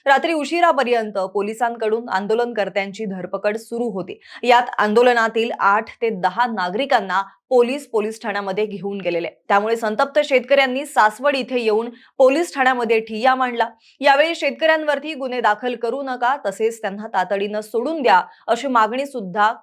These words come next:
क-, शेतकऱ्यांनी लावून धरलेली होती. आणि जोपर्यंत शेतकऱ्यांना ते सोडणार नाही, तोपर्यंत आम्ही पोलीस स्टेशनमधून मागे हटणार नाही, अशी भूमिका सुद्धा नागरिकांनी घेतली.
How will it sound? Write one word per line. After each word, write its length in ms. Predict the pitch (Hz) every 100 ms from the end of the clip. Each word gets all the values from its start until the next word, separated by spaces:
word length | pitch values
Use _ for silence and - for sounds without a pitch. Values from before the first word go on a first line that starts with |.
| -
क-, 120 | 202 208
शेतकऱ्यांनी 600 | 220 208 220 208 220 208
लावून 240 | 202 269
धरलेली 360 | 247 247 240 240
होती. 240 | 240 220
आणि 140 | 330 320
जोपर्यंत 580 | 220 247 262 254 247 285
शेतकऱ्यांना 580 | 247 196 220 220 202 220
ते 120 | 226
सोडणार 480 | 226 220 233 294 247
नाही, 340 | 196 180 269 269 - _
तोपर्यंत 540 | 277 294 233 190 190 196
आम्ही 320 | - 196 208
पोलीस 300 | 196 196 220
स्टेशनमधून 600 | 208 185 202 196 185 214
मागे 260 | 165 165
हटणार 460 | 196 196 226 269 233
नाही, 260 | 185 180 -
अशी 220 | 185 214
भूमिका 360 | 190 196 208
सुद्धा 340 | 214 170 160 247
नागरिकांनी 580 | 214 165 175 175 165 160
घेतली. 300 | 175 180